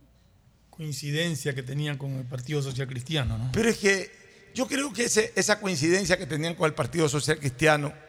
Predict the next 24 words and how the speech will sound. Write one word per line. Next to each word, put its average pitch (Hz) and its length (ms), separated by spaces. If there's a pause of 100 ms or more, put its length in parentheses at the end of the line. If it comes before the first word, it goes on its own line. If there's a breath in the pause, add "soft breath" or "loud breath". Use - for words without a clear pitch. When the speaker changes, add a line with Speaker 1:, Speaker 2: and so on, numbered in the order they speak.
(520)
Speaker 2:
se 135 280
relacionó 135 540
mucho 165 480
con 156 340 (140)
el 131 120
antagonismo 131 680
que, 123 220 (420 loud breath)
que 123 140
finalmente 139 540
hubo 143 220
con 135 120
el 123 60
Speaker 1:
Contra - 0
el - 0
Speaker 2:
presidente 131 380
Lazo. 120 140
Speaker 1:
presidente 135 260
Lazo, 120 300
Speaker 2:
Punto. 123 340
Speaker 1:
así - 80
es. - 100 (420 loud breath)
Speaker 2:
Yo 147 180
creo 175 360
que 135 460